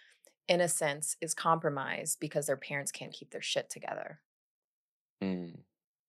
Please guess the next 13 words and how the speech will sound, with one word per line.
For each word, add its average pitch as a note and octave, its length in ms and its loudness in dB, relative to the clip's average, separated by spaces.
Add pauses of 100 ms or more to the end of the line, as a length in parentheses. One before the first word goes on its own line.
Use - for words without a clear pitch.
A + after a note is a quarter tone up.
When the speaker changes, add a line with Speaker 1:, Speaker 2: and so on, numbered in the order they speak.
(1400)
Speaker 1:
You D#3+ 140 2
know, D3 300 0 (640)
those F#3 240 6
kids E3+ 280 4
have - 200 -2
to C3+ 100 -6
deal A#2+ 200 -10
with - 140 -10 (880)
whatever D#3+ 380 10
trauma D3+ 460 6
is D3 320 -4 (320)
publicly C#3 800 2 (720)
being C#3 360 4